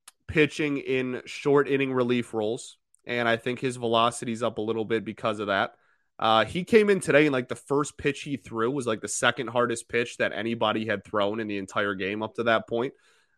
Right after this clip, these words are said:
Um, not that either of the starters for these teams were flamethrowers, but still impressive to just kinda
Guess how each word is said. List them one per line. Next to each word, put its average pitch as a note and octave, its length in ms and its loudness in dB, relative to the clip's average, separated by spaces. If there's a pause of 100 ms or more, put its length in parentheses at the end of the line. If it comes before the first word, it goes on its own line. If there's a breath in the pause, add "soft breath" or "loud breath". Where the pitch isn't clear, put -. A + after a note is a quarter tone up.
Um, A2 260 4
not C#3+ 240 8
that B2+ 100 4
either B2+ 200 4
of A#2 60 2
the A2+ 60 -4
starters B2 480 4
for G#2+ 320 -2 (260)
these B2 300 -4
teams A2 400 -8
were G#2+ 180 -4 (160)
flamethrowers, C3+ 800 2
but B2 240 0 (140)
still D#3+ 400 4
impressive A#2+ 640 0
to A#2+ 80 -10
just G#2 300 -8
kinda G2 340 -6